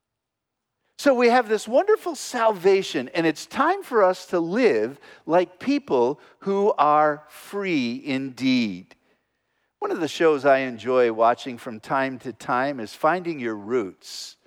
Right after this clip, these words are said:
And, uh, the moderator and host is Doctor Lewis Gates. And he brings in celebrities, and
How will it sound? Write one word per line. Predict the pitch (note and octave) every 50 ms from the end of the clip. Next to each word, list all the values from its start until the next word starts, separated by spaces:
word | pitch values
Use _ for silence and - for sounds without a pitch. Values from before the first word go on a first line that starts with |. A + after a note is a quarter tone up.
| _ _ _ _ _ _ _ _ _ _ _ _ _ _ _ _
And, | - B2 B2+ B2+ B2 B2+ B2 A#2+ A#2 B2+
uh, | B2+ B2 A#2+ A#2+ A#2 A#2
the | A2+ G#2+ B2 A#2 A2+
moderator | A#2 D3 G3 G#3+ F#3+ D3+ B2+ A#2+ A2+ A2+ A2+ B2 B2 B2
and | A#2 A2+
host | A#2+ - - G3 F#3+ D3+ A2+ A2 B2+ - - - - -
is | C#3 B2 B2 A#2+ A2+
Doctor | - D#3+ E3 F3+ F3 - F3 D3+
Lewis | C#3+ D3 F3 A3+ C4 C4+ A#3 - - - A2+ G2
Gates. | - C#3 B2+ A2 F#2+ F2 - _ - - - - - - - - _ _ _ _ _ _ _ _ _ _ _ _ _ _ _
And | - D3+
he | F3
brings | D#3+ G3+ C4 C4+ A3 G3+ A3
in | G#3 F#3+
celebrities, | - - - F#3+ E3+ F#3+ G#3 G3+ E3+ D#3+ C3 B2+ A#2 A#2+ C3+ D#3 D#3 - -
and | C#3+ B2+ B2+ B2+ A#2+